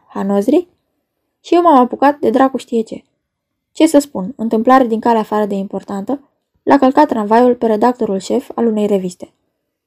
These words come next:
N-o să mai apară revista din cauza asta, sau ce, mă rog? Ce să-i faci? Omul e muritor. Și, după cum s-a spus pe bună dreptate, subit muritor. Ei, să-i fie țărâna ușoară. Ei,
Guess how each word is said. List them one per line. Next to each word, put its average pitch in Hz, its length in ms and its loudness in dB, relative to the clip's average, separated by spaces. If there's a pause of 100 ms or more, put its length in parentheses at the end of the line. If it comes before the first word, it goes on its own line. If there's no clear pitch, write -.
N-o 262 140 -2
să 285 100 0
mai 277 120 6
apară 233 300 4
revista 208 440 0
din 202 120 -8
cauza 208 360 -2
asta, 285 400 -6
sau 269 200 0
ce, 220 300 -2
mă 196 120 -2
rog? 185 260 -6 (500)
Ce 330 140 4
să-i 202 160 -2
faci? - 340 -16 (480)
Omul 330 260 2
e 330 60 6
muritor. 320 500 2 (420)
Și, 254 220 -2
după 247 260 0
cum 285 160 0
s-a 233 140 0
spus 240 220 -6
pe 208 100 -6
bună 208 220 -2
dreptate, 240 540 -2
subit 269 360 2
muritor. 254 540 -2 (760)
Ei, 226 320 4
să-i 302 180 -2
fie 269 180 4
țărâna 208 340 -2
ușoară. 190 500 -8 (600)
Ei, 190 360 0